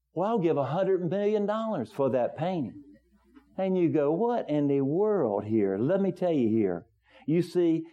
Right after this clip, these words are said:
worth is not determined by our value system. Worth is determined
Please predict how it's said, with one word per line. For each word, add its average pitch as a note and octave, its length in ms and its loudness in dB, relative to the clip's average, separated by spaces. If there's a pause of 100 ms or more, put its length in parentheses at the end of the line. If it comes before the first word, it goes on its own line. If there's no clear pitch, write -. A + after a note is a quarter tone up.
(140)
worth A3 480 0
is C#3+ 180 0
not E3+ 280 -2
determined C3 720 -2 (440)
by A2+ 200 0
our A2+ 280 0
value A#2 380 0
system. E2+ 540 -4 (600)
Worth B2+ 500 0
is A2 220 0
determined F#2+ 760 -2